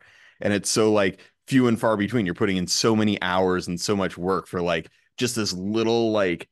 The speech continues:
crazy good dopamine hit. Um, it's pretty wild, but,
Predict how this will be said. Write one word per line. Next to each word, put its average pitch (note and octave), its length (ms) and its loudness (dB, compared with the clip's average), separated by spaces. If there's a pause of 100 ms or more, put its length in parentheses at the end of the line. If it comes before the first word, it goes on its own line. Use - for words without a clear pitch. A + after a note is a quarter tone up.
(120)
crazy A2+ 420 0
good F2+ 300 0
dopamine F#2+ 540 0
hit. E2 280 -4 (380)
Um, E2+ 500 -4 (280)
it's A2+ 160 -4
pretty D#3 180 2
wild, G2 460 0
but, F2+ 240 0